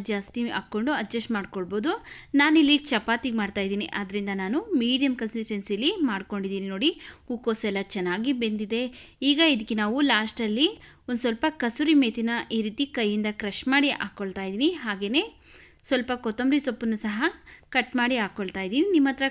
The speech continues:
ಕಸೂರಿ ಮೇಥಿ ಇಲ್ಲ ಅಂದರೆ ಸ್ಕಿಪ್ ಮಾಡಿ ಬರೀ ಕೊತ್ತಂಬರಿ ಸೊಪ್ಪನ್ನು ಹಾಕ್ಕೊಳ್ಬೋದು. ನೋಡಿ, ಈಗ ರುಚಿಯಾದಂತಹ ಹೂಕೋಸಿನ ಗ್ರೇವಿ ಅಂದರೆ ಹೂಕೋಸಿನ ಪಲ್ಯ ರೆಡಿಯಾಗಿದೆ. ವಿಡಿಯೋ ಇಷ್ಟ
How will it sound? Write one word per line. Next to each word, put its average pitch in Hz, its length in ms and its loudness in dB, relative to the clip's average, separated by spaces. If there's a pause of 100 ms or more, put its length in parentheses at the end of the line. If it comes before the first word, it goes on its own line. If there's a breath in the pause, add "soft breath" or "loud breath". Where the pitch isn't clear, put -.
ಕಸೂರಿ 285 500 0
ಮೇಥಿ 226 280 -2 (160)
ಇಲ್ಲ 226 160 -2 (140)
ಅಂದರೆ 190 200 0 (440 loud breath)
ಸ್ಕಿಪ್ 302 380 -2
ಮಾಡಿ 269 260 4 (540 loud breath)
ಬರೀ 269 180 6
ಕೊತ್ತಂಬರಿ 240 500 -2
ಸೊಪ್ಪನ್ನು 214 420 -4
ಹಾಕ್ಕೊಳ್ಬೋದು. 190 600 -4 (260)
ನೋಡಿ, 214 220 -4 (220)
ಈಗ 196 140 -6 (520 loud breath)
ರುಚಿಯಾದಂತಹ 240 920 2 (520 soft breath)
ಹೂಕೋಸಿನ 277 580 0 (140)
ಗ್ರೇವಿ 226 360 6 (500 soft breath)
ಅಂದರೆ 233 240 4 (160)
ಹೂಕೋಸಿನ 233 520 -2 (160)
ಪಲ್ಯ 226 340 2 (100)
ರೆಡಿಯಾಗಿದೆ. 214 580 0 (380)
ವಿಡಿಯೋ 247 260 2
ಇಷ್ಟ 285 240 0